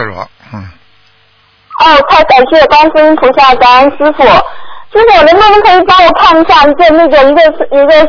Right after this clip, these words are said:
Speaker 2: 那个一九六五年一个男的，他的身上有没有灵性，可以吗？
Speaker 1: 六五年属什么的？
Speaker 2: 属蛇的。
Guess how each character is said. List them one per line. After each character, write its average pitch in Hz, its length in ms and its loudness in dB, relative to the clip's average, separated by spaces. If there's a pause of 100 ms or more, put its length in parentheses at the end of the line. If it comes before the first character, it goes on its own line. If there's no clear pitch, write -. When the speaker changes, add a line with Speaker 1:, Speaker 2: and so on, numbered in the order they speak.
(120)
Speaker 2:
那 285 120 0
个 269 120 2
一 294 180 0
九 240 140 2
六 294 360 2
五 196 40 -2
年 196 320 0 (220)
一 254 80 -10
个 285 100 2
男 262 240 2
的， 277 100 2
他 302 160 0
的 226 160 0
身 214 140 -2
上 330 140 2
有 196 80 0
没 240 100 0
有 269 100 2
灵 240 240 0
性， 311 160 0
可 190 140 0
以 202 100 0
吗？ 175 140 -2 (2250)
Speaker 1:
六 190 220 -4
五 170 40 -4
年 160 240 -2
属 151 180 -6
什 - 160 -12
么 117 120 -12
的？ 135 300 -2 (580)
Speaker 2:
属 339 100 -4 (120)
蛇 453 260 2
的。 453 60 2